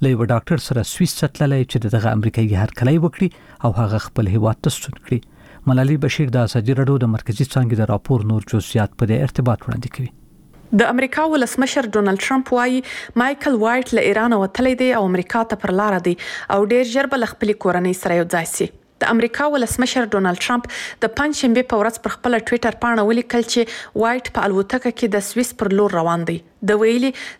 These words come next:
Speaker 2: "زه هیڅکله په نورو هیوادونو کې د بندي امریکایانو په خوندي توګه راخلاصولو لاس نه اخلم." د په یوه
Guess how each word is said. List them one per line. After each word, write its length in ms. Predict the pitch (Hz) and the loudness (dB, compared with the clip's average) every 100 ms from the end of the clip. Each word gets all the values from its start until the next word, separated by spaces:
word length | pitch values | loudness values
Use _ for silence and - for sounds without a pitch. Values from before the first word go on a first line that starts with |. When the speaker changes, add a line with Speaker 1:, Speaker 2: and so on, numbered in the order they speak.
| - | -2
Speaker 2:
"زه 100 | 240 | -2
هیڅکله 440 | 285 285 - 269 262 | -2 -4 -4 -2 0
په 120 | 220 214 | 2 2
نورو 180 | 214 202 | 2 2
هیوادونو 420 | 180 175 220 240 | 0 0 2 0
کې 240 | - 240 | 0 0
د 100 | 196 180 | 0 0
بندي 240 | 185 214 247 | 0 2 2
امریکایانو 560 | 226 208 214 208 214 208 | 0 0 0 0 0 -2
په 120 | 196 | -4
خوندي 320 | - 190 180 226 254 | 0 0 0 0 0
توګه 680 | 214 214 214 - - 190 196 | 2 0 -4 -14 -6 -4 -2
راخلاصولو 680 | - 190 - 196 208 226 220 196 | 0 -2 0 0 2 2 2 2
لاس 200 | 185 - | 0 -2
نه 100 | 214 180 | -4 -2
اخلم." 320 | - 180 156 - _ _ 202 220 | -6 -6 -6 -10 _ _ -2 -2
د 100 | 262 | 0
په 80 | 269 240 | 2 4
یوه 200 | 220 | 2